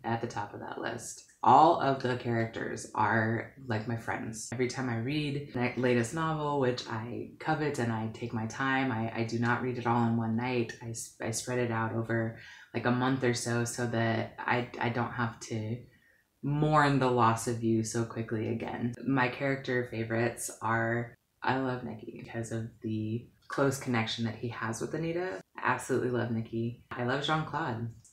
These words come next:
Numero uno, he's O G, and I think he is one of the best monsters or, you know, fantasy characters that it, that it, there has ever been. Micah and Nathaniel, they're kind of like a package deal almost.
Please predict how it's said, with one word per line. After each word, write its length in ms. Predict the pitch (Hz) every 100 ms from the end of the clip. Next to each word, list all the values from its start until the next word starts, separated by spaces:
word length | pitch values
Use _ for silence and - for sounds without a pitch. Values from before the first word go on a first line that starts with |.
| - - 120
Numero 580 | 127 139 139 135 -
uno, 300 | 135 127 123
he's 340 | 131 131 131 - 131
O 120 | 131
G, 580 | 123 127 123 120 117 -
and 360 | 117 120 120 117 -
I 140 | 117
think 280 | 113 117 -
he 260 | - 117
is 360 | 110 117 120 - -
one 280 | 127 143 143
of 160 | 139
the 80 | 131
best 600 | 120 117 120 - - - -
monsters 1000 | - 123 127 127 - 123 110 113 117 120 82
or, 340 | 98 117 120 -
you 140 | 127
know, 220 | 120 117 123
fantasy 420 | 123 123 120 117
characters 560 | 120 113 110 113 113
that 140 | 113 113
it, 160 | 107 117
that 100 | 113
it, 240 | 113 -
there 200 | 113 113
has 140 | 113
ever 200 | 101 113 -
been. 360 | - - 120 - _ - -
Micah 320 | 127 127 131
and 160 | 123 120
Nathaniel, 540 | 113 147 151 156 147
they're 120 | 131
kind 180 | 120 117
of 80 | 117
like 140 | 120
a 40 | 113
package 500 | 120 113 120 120 -
deal 220 | 120 120
almost. 920 | 120 127 120 120 120 120 123 - -